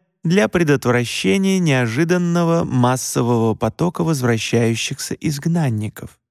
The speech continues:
Этому обстоятельству в силу многих причин следует уделять особенно пристальное внимание. А главное, нельзя допускать, чтобы вину за ущерб, причиненный евреям,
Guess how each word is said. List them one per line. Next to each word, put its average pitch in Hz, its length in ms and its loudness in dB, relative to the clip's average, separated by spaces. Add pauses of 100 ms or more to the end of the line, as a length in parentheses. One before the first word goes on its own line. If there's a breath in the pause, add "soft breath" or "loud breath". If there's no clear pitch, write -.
(640)
Этому 226 280 2
обстоятельству 202 840 0
в 180 80 -6
силу 202 460 0
многих 165 460 0
причин 151 420 0
следует 190 480 0
уделять 160 480 0
особенно 196 840 0
пристальное 147 640 0
внимание. 117 640 0 (720)
А 131 140 2
главное, 196 560 2 (380)
нельзя 190 420 2
допускать, 131 560 0
чтобы 156 320 0
вину 151 380 2
за 120 120 0
ущерб, 120 520 0
причиненный 117 640 0
евреям, 175 560 0